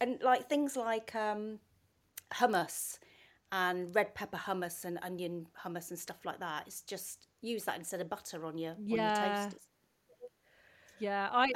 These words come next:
Speaker 2: I
Speaker 1: Um,
Speaker 2: do
Speaker 1: and I
Speaker 2: that.
Speaker 1: went to the, yeah, I went to the supermarket on New Year's Eve, I think, and I bought, or New Year's Day, I can't remember when it was, around that time, when it was ultra really busy.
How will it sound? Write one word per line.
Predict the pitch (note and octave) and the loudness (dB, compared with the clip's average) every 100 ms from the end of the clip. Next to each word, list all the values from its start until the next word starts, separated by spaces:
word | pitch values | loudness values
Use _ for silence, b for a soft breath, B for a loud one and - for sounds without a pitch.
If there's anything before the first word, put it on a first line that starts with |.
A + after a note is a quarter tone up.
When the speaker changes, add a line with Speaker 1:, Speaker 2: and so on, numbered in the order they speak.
| F#3+ | 4
Speaker 2:
I | C4+ | 6
Speaker 1:
Um, | |
Speaker 2:
do | - C#4+ A#3+ | 4 0 2
Speaker 1:
and | C4+ | 6
I | - | 10
Speaker 2:
that. | - | 10
Speaker 1:
went | D#4+ | 8
to | - - | -4 2
the, | C4+ B3+ - _ _ _ | 6 6 2 _ _ _
yeah, | A3 C4+ C#4+ B3 | 6 12 12 12
I | C#4 | 12
went | F4+ G#4 | 10 6
to | D#4+ | 2
the | D#4+ | 2
supermarket | F4 E4+ - G#3+ D#3+ - - | 2 2 2 2 2 -2 -4
on | F#3+ F3+ - - - | -4 -6 -12 -20 -18
New | G3 G#3+ A3+ | -6 -4 0
Year's | G#3+ F#3+ - | 0 0 -4
Eve, | A3+ G#3 | -4 -2
I | D#3+ | -4
think, | D#3 F3 D#3 D#3+ | -4 -4 -4 -4
and | G3 | -4
I | |
bought, | F#3+ B3 A#3+ - - | 4 8 8 6 4
or | G#3 | 4
New | A3 G#3+ | 4 4
Year's | F#3 | 4
Day, | F#3 F#3+ | 6 6
I | E3+ | 6
can't | - E3+ | 4 2
remember | F3+ E3+ | 2 -2
when | E3+ | -4
it | E3 | -4
was, | E3 E3 - - | -4 -4 -6 -4
around | F3 D#3+ | -4 -2
that | D#3+ | -4
time, | - D#3+ | -6 -4
when | F3 | -4
it | |
was | E3 - | -4 -2
ultra | G#3 - - F#3 E3+ - _ - | -2 -2 -4 -2 -2 -6 _ -6
really | F3+ F#3 E3+ | 0 2 2
busy. | E3+ D#3+ D3+ C#3+ D#3+ | 0 0 0 -4 -4